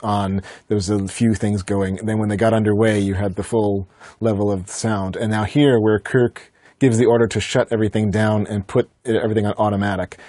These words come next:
we gradually dropped the sound of the bridge out. So you have this contrast, whereas in the original version, you didn't have that at all. It was always the same. It was this kind of low hiss of room tone, and that was it.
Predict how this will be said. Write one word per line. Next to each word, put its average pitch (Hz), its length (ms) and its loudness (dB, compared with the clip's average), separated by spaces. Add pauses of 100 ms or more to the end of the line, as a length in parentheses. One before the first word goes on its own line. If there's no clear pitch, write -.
(200)
we 101 120 -2
gradually 104 680 2 (100)
dropped 98 580 -4
the 95 60 -10
sound 95 300 -6
of 85 60 -8
the 95 60 -4
bridge 98 340 -6
out. 135 320 0 (220)
So - 180 0
you 113 200 4
have 120 280 4
this 123 260 -2 (120)
contrast, 104 720 -2
whereas 104 340 0
in 110 100 0
the 104 100 0
original 107 480 0
version, 101 360 -2
you 104 100 -2
didn't 120 200 0
have 120 200 0
that 113 120 2
at 110 120 0
all. 113 140 2
It 95 40 0
was 98 100 -4
always 104 380 0
the 107 80 0
same. 92 340 -4
It 85 100 -8
was 90 140 -8
this 95 160 -6
kind 104 220 -4
of 92 100 -4
low 107 320 2
hiss - 420 -4
of 92 440 -8
room 104 240 -2
tone, 95 300 -6
and 92 100 -6
that 92 140 -8
was 92 140 -8
it. 78 160 -12